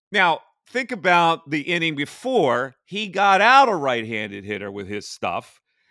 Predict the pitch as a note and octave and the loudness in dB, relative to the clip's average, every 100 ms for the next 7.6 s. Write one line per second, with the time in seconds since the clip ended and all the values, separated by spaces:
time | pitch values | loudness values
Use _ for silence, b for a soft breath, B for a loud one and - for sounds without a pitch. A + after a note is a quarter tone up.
0 | _ D#3 D#3 D3 - G#3+ A#3+ A#3 F3 D#3+ | _ -4 -4 -8 -2 4 4 4 4 4
1 | C#3+ - - D3+ D3+ F#3+ F3+ B2 G#2+ B2+ | 2 -8 -8 -4 0 4 6 4 0 -6
2 | _ _ _ D3 C#3+ - F#3 - E3+ - | _ _ _ -6 -6 -6 -8 -4 -6 -4
3 | D3 B2 - _ _ - G3 A3 F#3+ E3 | -6 -8 -12 _ _ 2 2 2 -4 0
4 | F3 G#3 E3 B2+ B2 C3 C3+ C#3 F3+ D#3+ | 0 0 -2 -2 -2 -2 -4 -4 -6 0
5 | F3+ D3+ - F3 F3 C3+ C3+ b b D3 | 2 2 0 -4 -2 -2 -4 b b -4
6 | F3+ G#3+ G3 F3 E3 C#3 E3 C#3 B2 B2 | 0 0 0 -2 -8 -4 -4 -4 -8 -8
7 | F#3+ C#3+ D#3+ F3+ D3 | -2 -2 -2 -8 -10